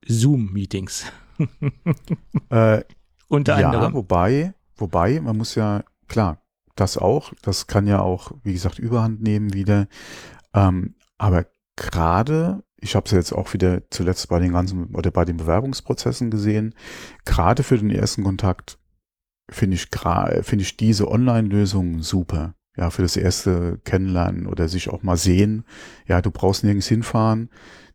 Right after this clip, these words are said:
Speaker 2: Äh, du musst da nicht irgendwie stundenlang vielleicht noch pendeln, beziehungsweise,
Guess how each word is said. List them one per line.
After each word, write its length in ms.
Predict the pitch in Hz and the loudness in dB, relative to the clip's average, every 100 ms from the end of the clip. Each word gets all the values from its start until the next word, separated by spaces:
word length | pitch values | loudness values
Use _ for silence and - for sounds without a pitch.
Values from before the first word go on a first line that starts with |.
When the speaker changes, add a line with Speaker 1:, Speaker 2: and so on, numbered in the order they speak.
| - | -2
Speaker 2:
Äh, 260 | 92 95 | 2 4
du 100 | 90 | 2
musst 280 | 98 101 - | -2 -2 0
da 100 | 101 | 0
nicht 240 | 101 98 | 0 -2
irgendwie 640 | - 104 101 98 98 101 95 | 0 0 2 2 4 4 2
stundenlang 720 | - 104 101 101 95 101 101 | 0 -2 -2 0 0 0 -4
vielleicht 440 | - 95 98 - | -4 -2 -2 -2
noch 160 | 101 - | -6 -2
pendeln, 540 | 117 104 107 104 101 | 0 0 0 -2 -4
beziehungsweise, 920 | 98 - 101 101 - 98 95 98 98 | -8 -8 -4 -4 -4 0 2 2 2